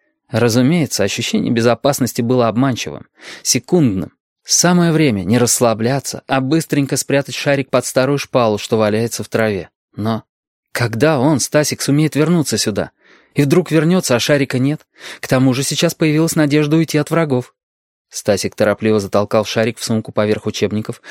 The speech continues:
с трудом застегнул крышку. На той стороне за составом раздались голоса. "Ребя, он под вагоны залез!"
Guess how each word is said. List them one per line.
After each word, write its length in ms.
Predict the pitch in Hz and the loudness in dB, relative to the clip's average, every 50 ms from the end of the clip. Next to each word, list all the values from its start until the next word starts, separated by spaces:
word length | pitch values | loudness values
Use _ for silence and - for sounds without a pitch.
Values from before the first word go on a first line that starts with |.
| - - - | -18 -16 -12
с 80 | - - | -8 -4
трудом 320 | - 120 120 110 120 120 120 | -2 0 0 2 2 0 0
застегнул 440 | 120 120 - - 113 113 120 120 113 | 0 -2 -2 -2 0 0 0 0 0
крышку. 420 | - 113 98 90 - - - - _ _ _ _ _ | 0 -2 -2 -4 -6 -10 -16 -18 _ _ _ _ _
На 120 | - 120 117 | 0 0 2
той 140 | - 135 | 2 0
стороне 400 | 123 - - 127 123 123 139 156 | 0 0 0 0 0 2 0 0
за 100 | 139 110 | 0 -2
составом 480 | 101 - 110 107 - - 139 139 135 117 | -2 0 -2 0 0 0 0 0 0 0
раздались 420 | 110 110 101 107 110 117 123 113 | -2 -2 0 0 0 0 0 0
голоса. 520 | 113 117 117 123 123 123 - - 104 87 - _ _ - - - - - - | 0 2 2 2 2 0 -2 -2 -4 -4 -6 _ _ -20 -20 -20 -20 -10 -2
"Ребя, 500 | - - - 269 277 302 277 233 196 147 208 | 0 2 4 4 4 2 2 2 2 4 4
он 140 | 269 269 | 2 2
под 140 | 220 285 262 | 2 0 0
вагоны 520 | 254 285 269 269 247 277 320 294 262 226 196 | 2 2 2 2 4 2 2 2 2 2 2
залез!" 560 | 180 226 220 214 226 202 143 - - - | 2 2 2 2 2 0 0 -2 -6 -14